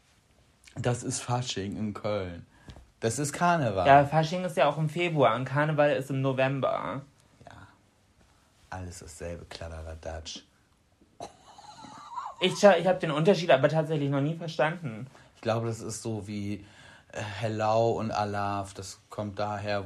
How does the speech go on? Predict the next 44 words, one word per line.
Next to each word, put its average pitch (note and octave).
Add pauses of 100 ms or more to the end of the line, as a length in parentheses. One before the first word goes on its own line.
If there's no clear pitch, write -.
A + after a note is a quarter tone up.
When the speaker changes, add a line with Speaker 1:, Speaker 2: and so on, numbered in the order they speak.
(220)
Speaker 1:
wo G#2+
du G#2
gerade G2
wohnst, F#2+
was -
du -
gerade F#2
schreist. E2+ (400)
Speaker 2:
Okay. C#3+ (1300)
Speaker 1:
Das, F#2+
äh, A#1 (300)
hat F#2
damit D#2+
zu -
tun. - (100)
Speaker 2:
Ist G3+
bald D#3+
wieder, G#2
ne? E3+ (420)
Am C#3+
elften D3
elften. D3+ (420)
Speaker 1:
Um G#2
elf A#2
Uhr D3
elf. A#2+ (120)
Speaker 2:
Ist G3+
gar E3+
nicht E3+
mehr F#3
so F#3
lange G3
hin. C3+
Speaker 1:
Nee. C3 (120)
Speaker 2:
Wir E3
nehmen F3+
das F#3
hier F3+
für F3
euch D3+
gerade D#3+
zum D3+
Kontext D#3
übrigens D#3